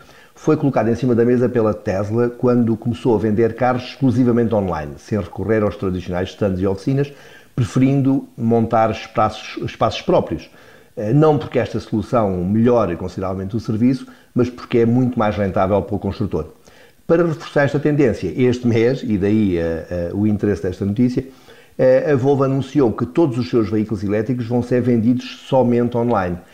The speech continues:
E se agora possui apenas dois modelos, prevê que dentro de quatro anos este tipo de veículo represente cinquenta por cento das vendas, para chegar aos cem por cento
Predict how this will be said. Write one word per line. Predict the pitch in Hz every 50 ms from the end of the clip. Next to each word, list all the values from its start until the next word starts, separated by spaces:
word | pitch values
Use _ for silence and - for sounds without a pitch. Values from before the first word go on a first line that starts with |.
| - - - - _ _ _ _ -
E | 135 123 117
se | - - 117
agora | 110 123 147 - -
possui | - - - 143 123
apenas | 123 120 135 120 101 98 90
dois | 113 113 104
modelos, | 117 117 127 135 147 165 156 -
prevê | - - 139 131 127 139 127
que | - 135
dentro | 107 120 123 117 - 110
de | 98 90
quatro | 101 - 127 120 113 - 117 117
anos | 117 127 147 143 - -
este | - 123 117 - -
tipo | - 120 - -
de | -
veículo | 95 113 117 117 113 - 123 117
represente | - 113 110 110 107 110
cinquenta | - 120 110 104 - 139 135 127 107 110
por | - -
cento | - 113 92 87
das | 101 101
vendas, | 101 113 131 147 151 160 156 - - - - - - - _
para | - 151 147
chegar | 143 147 - 127 139 143 139
aos | 143 139 139 135 139
cem | - 143 139
por | 131 -
cento | - - 139 139 151 147 - 156 151 - -